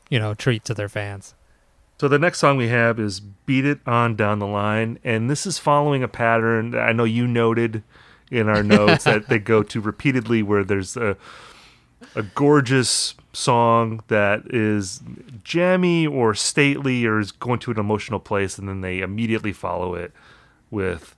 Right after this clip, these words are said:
Speaker 2: a party song.
Speaker 1: Right. A Bobby Rocker.
Speaker 2: A Bobby
Speaker 1: Or a Bobby
Speaker 2: Rocker,
Speaker 1: Country.
Speaker 2: which
Speaker 1: Yeah.
Speaker 2: is a standard Grateful Dead formula, as we all know. I mean, they, they do that
Speaker 1: Yes.
Speaker 2: in a lot of their shows, but they do that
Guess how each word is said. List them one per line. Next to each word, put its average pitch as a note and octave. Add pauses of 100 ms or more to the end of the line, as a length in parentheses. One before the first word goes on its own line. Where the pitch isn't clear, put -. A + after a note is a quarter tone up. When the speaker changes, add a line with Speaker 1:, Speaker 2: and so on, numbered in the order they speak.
(540)
Speaker 2:
a -
party F2+
song. -
Speaker 1:
Right. G#2+ (640)
A C3+
Bobby C3+
Rocker. A#2
Speaker 2:
A A2
Bobby B2+
Speaker 1:
Or A#2+
a A2
Bobby C3
Speaker 2:
Rocker, G#2
Speaker 1:
Country. B2+ (240)
Speaker 2:
which D3
Speaker 1:
Yeah. A2+
Speaker 2:
is D#3+
a D3+
standard F3+
Grateful C3
Dead G#2+
formula, G#2+
as F#2+
we G2
all F2+
know. F#2
I G2+
mean, G2
they, F#2+
they F#2+
do F#2
that A2
Speaker 1:
Yes. G2+
Speaker 2:
in F#2
a E2+
lot C3+
of D#3
their D3+
shows, C3+
but A2+
they D3+ (440)
do C3+
that -